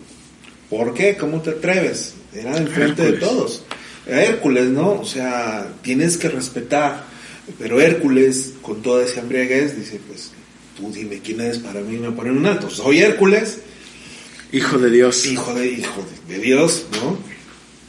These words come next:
Speaker 1: Este, y además, ¿por qué? Pues por mis pistolas", y, y se arman los golpes.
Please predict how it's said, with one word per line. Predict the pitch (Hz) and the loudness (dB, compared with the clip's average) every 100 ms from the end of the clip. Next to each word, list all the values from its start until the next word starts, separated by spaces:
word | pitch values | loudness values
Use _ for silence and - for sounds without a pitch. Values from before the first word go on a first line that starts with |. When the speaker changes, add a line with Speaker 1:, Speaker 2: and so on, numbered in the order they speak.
| - - | -20 -12
Speaker 1:
Este, | 98 92 - 101 101 101 | -8 -8 -6 -6 -4 -4
y | 107 | -4
además, | 110 113 131 | -2 0 0
¿por | 131 127 | -2 -4
qué? | 117 | -4
Pues | 120 98 | -4 -6
por | - 101 | -12 -8
mis | 95 92 | -8 -8
pistolas", | 98 95 123 135 156 - - | -10 -4 2 2 2 -2 -8
y, | 113 - 120 | -8 -10 -10
y | |
se | - - | -10 -8
arman | 113 - 160 | -8 -6 -6
los | - | -4
golpes. | 131 - 101 | -4 -6 -10